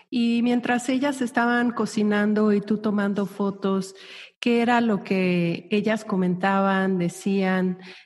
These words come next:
Eh, ¿cuáles eran? ¿Habían cocinado esas recetas antes,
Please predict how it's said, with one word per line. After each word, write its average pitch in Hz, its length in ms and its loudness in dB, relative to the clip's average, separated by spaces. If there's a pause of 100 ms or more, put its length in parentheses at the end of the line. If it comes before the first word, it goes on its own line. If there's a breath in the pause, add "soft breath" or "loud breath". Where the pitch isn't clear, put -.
(100)
Eh, 170 680 0 (400)
¿cuáles 226 400 0
eran? 214 560 2 (480 loud breath)
¿Habían 233 420 2
cocinado 214 680 2
esas 208 300 0
recetas 190 580 -2
antes, 220 580 -2